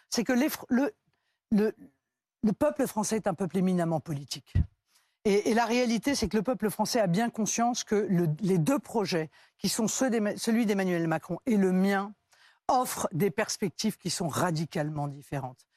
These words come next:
que véritablement, il y a là deux choix de société, deux choix pour le pays, deux choix pour l'économie, deux choix pour la protection du système de protection, de, euh, pour le, le, le, la,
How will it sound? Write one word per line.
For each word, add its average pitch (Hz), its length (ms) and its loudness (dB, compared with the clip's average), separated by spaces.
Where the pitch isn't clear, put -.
que 262 80 0
véritablement, 214 920 2
il 202 80 2
y 202 40 4
a 185 60 2
là 190 140 0
deux 151 300 0
choix 214 400 0
de 160 120 -4
société, 156 640 -4
deux 277 240 4
choix 240 380 0
pour 185 200 -2
le 185 100 2
pays, 165 360 -4
deux 277 240 4
choix 247 400 0
pour 202 160 -2
l'économie, 170 640 0
deux 269 220 4
choix 254 520 0
pour 226 220 2
la 196 100 2
protection 240 540 -2
du 208 100 0
système 214 380 -2
de 185 80 0
protection, 196 540 -2
de, 196 200 2
euh, 196 100 2
pour 208 160 0
le, 196 180 4
le, 190 300 2
le, 175 260 0
la, 160 280 0